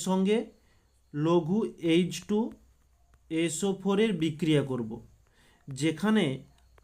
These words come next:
আমরা এফইএসও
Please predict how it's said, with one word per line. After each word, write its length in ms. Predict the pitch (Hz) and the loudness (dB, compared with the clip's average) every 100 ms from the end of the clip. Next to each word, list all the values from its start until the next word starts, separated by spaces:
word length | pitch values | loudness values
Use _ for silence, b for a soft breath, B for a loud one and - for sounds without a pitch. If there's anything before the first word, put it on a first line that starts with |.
| 160 | -4
আমরা 280 | 160 156 156 156 - _ _ _ _ _ _ _ - 165 | 0 0 -2 -6 -18 _ _ _ _ _ _ _ -6 -2
এফইএসও 1600 | 190 190 - 190 202 214 226 - _ _ _ _ 156 165 165 - | -2 -2 -8 -2 0 0 -4 -12 _ _ _ _ -4 -2 -4 -4